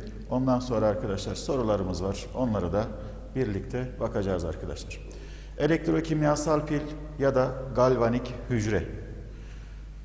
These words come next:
Hatırlarsak arkadaşlar, aktiflikle alakalı olarak <clears throat> aktif, e, bir metalle aktif olmayan bir metal kendiliğinden tepkime verebiliyordu. E, metalle iyon kendiliğinden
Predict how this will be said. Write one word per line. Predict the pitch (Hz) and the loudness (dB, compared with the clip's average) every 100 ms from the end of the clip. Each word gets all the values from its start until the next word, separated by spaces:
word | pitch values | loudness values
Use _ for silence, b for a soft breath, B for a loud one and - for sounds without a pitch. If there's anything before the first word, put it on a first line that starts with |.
| - | -6
Hatırlarsak | - 160 196 208 202 170 143 | -2 0 4 4 6 4 4
arkadaşlar, | 127 135 113 104 110 - - - - - - - | 4 4 2 2 0 -2 -6 -10 -12 -12 -6 -2
aktiflikle | 139 - 156 175 185 131 | -2 -2 -6 -4 -2 0
alakalı | 120 117 110 107 110 120 | 2 4 4 4 2 0
olarak | - 98 98 107 131 - - - - | 0 -2 -2 -2 -4 -10 -12 -10 0
<clears throat> | 156 104 - | 2 2 2
aktif, | 135 135 - 185 - - - - | 0 0 0 -2 -2 -8 -4 0
e, | 113 110 107 - - 110 | 2 2 0 -4 -8 -2
bir | 120 113 | 0 2
metalle | 104 113 117 123 113 92 95 B B B B - | 2 2 4 2 4 0 0 B B B B -2
aktif | 113 - 139 | 0 0 2
olmayan | 156 135 117 110 | 2 4 4 4
bir | 117 113 | 4 4
metal | 107 107 107 107 - - | 2 2 0 -2 -8 -4
kendiliğinden | - 139 139 123 117 120 135 | 2 4 4 4 4 4 2
tepkime | 127 113 123 127 | 0 -2 2 4
verebiliyordu. | 117 113 107 120 113 101 104 - B B B - | 6 4 4 2 2 2 -2 -6 B B B 0
E, | 104 101 98 | 2 4 4
metalle | 127 127 151 131 104 113 | 4 4 4 6 4 4
iyon | 131 110 127 | 2 2 2
kendiliğinden | 139 131 120 107 110 131 | 2 2 2 2 2 2